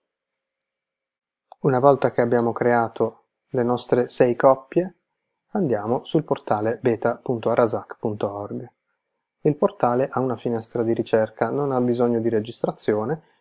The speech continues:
e nella finestra di ricerca possiamo cercare i simboli, i pittogrammi. Andremo a cercare il pittogramma Io, sceglieremo quello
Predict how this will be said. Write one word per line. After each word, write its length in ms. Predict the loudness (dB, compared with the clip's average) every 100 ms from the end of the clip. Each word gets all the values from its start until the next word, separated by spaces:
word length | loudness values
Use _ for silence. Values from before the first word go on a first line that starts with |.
| _
e 80 | -2
nella 220 | 0 2
finestra 420 | 0 0 -2 -2 -4
di 100 | -2
ricerca 480 | -4 -4 -2 -2
possiamo 460 | 0 -2 -2 -6 -4
cercare 640 | -4 -4 -2 -2 -2 -4 -2
i 80 |
simboli, 640 | -6 -4 -8 -6 -6 -4 -6
i 40 |
pittogrammi. 800 | -8 -2 0 2 -2 -6 -10 -10 _ _ _ _ _ _ _ _ _ _ _ _ _ _ _
Andremo 340 | 2 4 4
a 60 | 2
cercare 380 | -4 0 2 2
il 60 | -2 _
pittogramma 680 | -4 -2 0 0 0 0 0
Io, 400 | 2 2 2 -2 -10 _ _ _ _ _ _ _ _ _ _ _ _ _ _ _ _ _ _ _ _ _ _ _ _ _ _ _ _ _ _ _ _ -20 -20 _ _
sceglieremo 580 | _ -2 2 4 4 0
quello 580 | 2 4 4 0 -6 -14